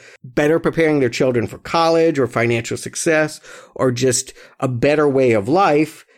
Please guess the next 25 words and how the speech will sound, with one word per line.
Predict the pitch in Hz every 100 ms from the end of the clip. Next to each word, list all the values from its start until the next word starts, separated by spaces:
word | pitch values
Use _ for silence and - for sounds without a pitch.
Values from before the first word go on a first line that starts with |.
| _ -
than | 120
if | 123 120
you're | 117
poor. | 101 - 98 65 - 127
If | 117 -
you're | 147
in | 180 196 185
the | 160
higher | 139 - 180 185
number | 175 170 170
districts, | 143 135 - 131 127 - - - - - -
you | 139
essentially | 131 - 202 190 165
go | 147 156 156
into | 147
the | 135
games | 135 139 139 139 135 135 - _ -
to | 156
be | 131 131
a | 110
body | 110 110 90
count. | - 92 69 -
Nobody | 143 143 147 143 139 135
expects | 110 - - 117 - -
you | 104 101 101